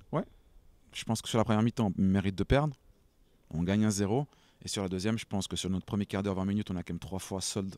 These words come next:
à cinq mètres du but quasiment. Seul devant le gardien, on marque pas.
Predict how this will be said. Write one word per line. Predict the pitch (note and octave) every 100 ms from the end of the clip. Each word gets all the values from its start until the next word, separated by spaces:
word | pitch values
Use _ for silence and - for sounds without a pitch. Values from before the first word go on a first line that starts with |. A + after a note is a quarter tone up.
| - _ -
à | F#2
cinq | - A2 -
mètres | G#2+ G2
du | G2
but | G2+ A2+ -
quasiment. | F#2+ F#2+ G#2+ A#2+ G#2+ - - -
Seul | - A2+ A2
devant | G#2
le | G#2+
gardien, | G#2 G#2 A#2
on | A2
marque | G2 F#2 -
pas. | B2 C#3